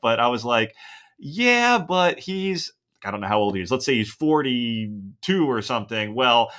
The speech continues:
when the other band members were forty-two, except for Adam, they weren't jumping around on stage. So it's also part of his personality and his enthusiasm,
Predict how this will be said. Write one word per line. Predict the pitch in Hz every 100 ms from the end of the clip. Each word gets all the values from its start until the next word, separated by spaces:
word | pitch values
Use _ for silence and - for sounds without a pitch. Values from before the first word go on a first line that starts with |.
| -
when | 131
the | 165
other | 202 123 113
band | 113 127 123 117
members | 113 113 110 110
were | 104
forty-two, | - 110 107 - 113 110
except | 104 - 127 -
for | 110
Adam, | 123 143 104 98
they | 127
weren't | 165 131 104
jumping | 117 104 104
around | 95 101 95
on | 95 95
stage. | 113 98 95 98
So | 127 117
it's | 113 -
also | 160 160 135 120
part | 123 120
of | 113 101
his | 107 110
personality | 117 104 104 98 104 90 85 90
and | 95
his | 104 101
enthusiasm, | 92 113 110 101 87 87 87